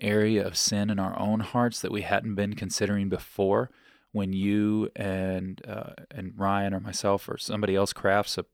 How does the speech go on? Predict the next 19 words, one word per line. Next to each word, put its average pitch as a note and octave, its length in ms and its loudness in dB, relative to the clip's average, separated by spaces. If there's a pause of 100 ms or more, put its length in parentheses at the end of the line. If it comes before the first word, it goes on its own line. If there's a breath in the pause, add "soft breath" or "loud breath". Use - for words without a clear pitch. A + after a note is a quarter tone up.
a - 60 -8
prayer G2+ 260 4
of F#2+ 100 0
confession, F#2 580 -2 (720 soft breath)
uh, F#2 280 0
it's - 200 -10
meant G2+ 340 -2
to G#2+ 140 -4
be F#2+ 120 -8
corporate B2+ 600 2 (200)
in G#2 220 0
language, A2 560 0 (500 soft breath)
i-, F#2 240 -4
and G2+ 160 -2
it's F#2 160 -6
meant G#2 320 -2
to F#2 300 -4
stir G#2+ 540 2
up, G2 240 0